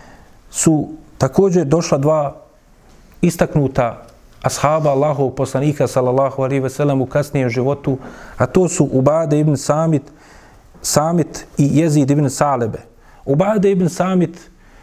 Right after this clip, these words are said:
će biti jedan od najistaknutijih pos-, ashaba Allahovog poslanika, sallallahu alejhi ve sellem. Dakle, on će prisustvovati ovoj prvoj prisezi,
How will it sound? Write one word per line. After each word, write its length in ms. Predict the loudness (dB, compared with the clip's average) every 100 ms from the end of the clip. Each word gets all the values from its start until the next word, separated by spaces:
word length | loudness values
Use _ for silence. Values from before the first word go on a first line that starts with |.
| -12
će 140 | -2 0
biti 480 | 0 2 0 0 -6 -2
jedan 320 | 2 2 2
od 220 | 0 0
najistaknutijih 800 | 0 0 0 -2 0 0 0 -2
pos-, 300 | -2 -4 -6 -14 -12 -12 -14 -6
ashaba 480 | -4 -2 0 2 2
Allahovog 380 | 2 0 0 -2
poslanika, 540 | -4 0 0 0 -2
sallallahu 520 | 0 0 2 0 0
alejhi 200 | -2 0
ve 80 | -2
sellem. 320 | 0 -2 -2 -8 -20 -20 -20 -4
Dakle, 360 | -2 0 0 0 -6 -20 -20 -20 -20 -12 -2
on 160 | 0
će 120 | 2 2
prisustvovati 720 | 0 0 0 0 0 0 2
ovoj 280 | 2 0
prvoj 300 | 0 0 0
prisezi, 580 | 0 -2 0 -2 -2 -4